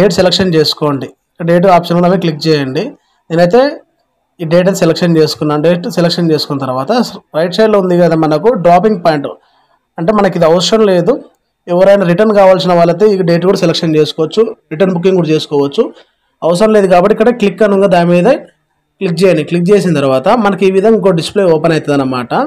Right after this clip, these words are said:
మనకి ఏ బస్సులు available ఉన్నాయో, ఎన్ని గంటలకు available ఉన్నాయో, దానికి సంబంధించిన పూర్తి details అయితే మనకి ఇక్కడ ఈ విధంగా అయితే display అవుతుంది అన్నమాట. ఇక్కడ చూడండి, నైన్ ఫిఫ్టీన్ నుంచి మనకైతే బస్సులు అయితే available ఉన్నాయి హైదరాబాద్ నుంచి అయితే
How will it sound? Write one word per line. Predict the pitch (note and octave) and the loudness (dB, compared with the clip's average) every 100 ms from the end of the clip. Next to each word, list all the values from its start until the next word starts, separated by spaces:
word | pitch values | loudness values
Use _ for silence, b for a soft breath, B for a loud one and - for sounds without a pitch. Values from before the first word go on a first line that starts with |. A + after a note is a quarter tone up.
| - _ _ - E3+ | -8 _ _ -8 -4
మనకి | F3 F#3 | -2 2
ఏ | G3 G#3 | 4 4
బస్సులు | F#3+ F3+ F3+ | 2 2 2
available | E3+ E3+ F3 D#3+ | 2 2 2 2
ఉన్నాయో, | D#3+ D#3 E3 D3+ | 0 2 2 2
ఎన్ని | D3+ E3+ | 0 0
గంటలకు | F3 E3 D3+ | 0 2 0
available | D#3+ D#3 D3+ | 2 0 -2
ఉన్నాయో, | D3+ D3+ D3+ D3+ _ _ E3+ | -2 0 0 -4 _ _ -4
దానికి | E3+ E3 | -2 0
సంబంధించిన | E3 F3 F3 E3+ F3 D3 | 0 0 -2 -2 -4 0
పూర్తి | E3 F3+ E3+ | 0 2 0
details | D#3+ E3+ D3+ D#3+ | 0 0 0 -2
అయితే | F#3+ G#3 | 0 -2
మనకి | F3 F3 | -2 -2
ఇక్కడ | D#3+ D#3 | -2 0
ఈ | D#3 | 0
విధంగా | D3+ D#3+ D#3 | 0 0 0
అయితే | E3 F#3 | 0 -2
display | D#3 - D3+ | -4 -4 -4
అవుతుంది | C#3 D3+ | -4 -4
అన్నమాట. | C#3+ C3+ D3 G#3+ - b b _ | -4 -4 -4 -6 -8 b b _
ఇక్కడ | D#3+ D3+ | -10 -2
చూడండి, | F#3 F#3 F#3 E3 | 0 2 2 2
నైన్ | F3 F3 | 0 0
ఫిఫ్టీన్ | E3+ E3 F3 E3+ | -2 0 -2 0
నుంచి | F3 E3+ A3+ C4+ - _ _ E3+ | -2 -2 -4 -4 -10 _ _ -4
మనకైతే | E3 D#3 D#3 G#3+ F3 | -2 0 0 0 2
బస్సులు | D#3 - D#3+ | 0 0 0
అయితే | E3+ | 2
available | D#3 D#3 D#3 D3 | 2 2 0 0
ఉన్నాయి | D3+ D3+ | -2 -2
హైదరాబాద్ | C#3+ D3+ D3 C#3+ | -2 -2 -2 -6
నుంచి | - | -6
అయితే | B2+ | -6